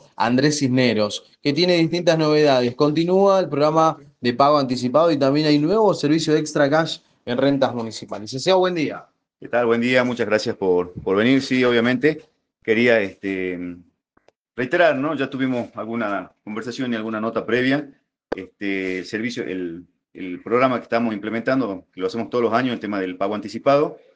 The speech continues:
Speaker 2: les recuerdo, la gente que se acerque hasta el treinta de abril va a recibir importantes descuentos si es que decide pagar todas sus, sus tasas y contribuciones en forma anticipada por el periodo veinte veinticinco.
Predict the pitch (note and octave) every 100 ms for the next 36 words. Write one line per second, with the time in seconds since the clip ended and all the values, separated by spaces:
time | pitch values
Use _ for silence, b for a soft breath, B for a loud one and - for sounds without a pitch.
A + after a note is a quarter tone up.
0 | b b - F#2 E3 - C3+ A2+ G2+ G#2
1 | A2+ G#2 F2 F#2 G2 F#2+ A#2 A#2 F#2+ F#2
2 | A2+ A#2+ A#2 G#2 A2 C3 D3+ D3 - _
3 | _ _ _ G#2 G#2 G2+ G2 A2 G#2+ G#2+
4 | C3+ C3 G#2 - C3 C#3 C3+ A#2 A#2 G#2
5 | G#2 - A#2 A2 - G#2+ A#2 A#2 B2 C3+
6 | B2 A2 G2 F#2 F2+ F2 - _ _ _
7 | _ _ G#2+ B2 B2+ A#2 G#2 A2 A2 B2
8 | B2 C#3+ C#3+ G#2 A2+ A2+ A2 A2+ A2+ A#2+
9 | A2+ F#2+ F2+ F2 G#2 A2 G2+ A2+ G#2+ G#2
10 | A#2+ D3+ B2+ F#2+